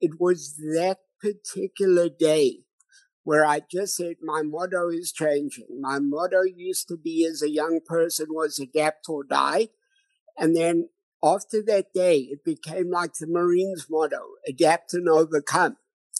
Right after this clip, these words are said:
And I think the day I took that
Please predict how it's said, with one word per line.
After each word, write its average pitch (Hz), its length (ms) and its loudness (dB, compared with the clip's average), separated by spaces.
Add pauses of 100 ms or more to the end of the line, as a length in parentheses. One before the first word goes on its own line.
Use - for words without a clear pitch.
(480)
And 156 400 -2 (180)
I 151 140 2
think 202 300 -6
the 208 180 -4
day 185 260 4
I 170 200 0
took 196 300 -8
that 170 220 -2